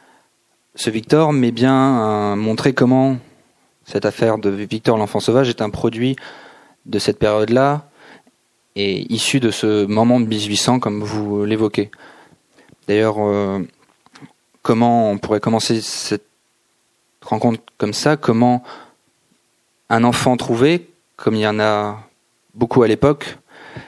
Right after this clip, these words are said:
devient Victor l'enfant sauvage ? Comment ça ne reste pas juste un enfant trouvé au sein de l'Aveyron et qui va prendre, euh, même son nom est issu du contexte, euh, de cette période ?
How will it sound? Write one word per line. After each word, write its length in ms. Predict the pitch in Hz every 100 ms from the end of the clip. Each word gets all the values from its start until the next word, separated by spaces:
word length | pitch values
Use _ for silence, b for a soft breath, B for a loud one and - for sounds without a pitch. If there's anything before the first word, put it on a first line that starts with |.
| B
devient 380 | 123 123 127 143
Victor 320 | 123 120 131
l'enfant 240 | 117 110 113
sauvage ? 360 | - 110 107
Comment 240 | - 110 113
ça 160 | -
ne 60 | 110
reste 200 | 104 101
pas 160 | 120 110
juste 460 | 120 135 - - - _ -
un 140 | 110
enfant 240 | 110 - 123
trouvé 320 | - 113 120
au 140 | 117
sein 200 | 107 117
de 60 | 113
l'Aveyron 380 | 110 110 104 - B B B B B - -
et 100 | 101
qui 180 | - 104
va 220 | 104 104
prendre, 440 | - 113 110 104
euh, 300 | 104 101 98 - _ -
même 180 | 110 117
son 220 | - 113
nom 320 | 113 131 143 143 -
est 200 | 107 -
issu 280 | 113 - 123
du 240 | 113 107
contexte, 600 | 101 117 110 120 - -
euh, 320 | 110 107 107 107
de 80 | 113
cette 220 | - 110
période ? 320 | 110 107 104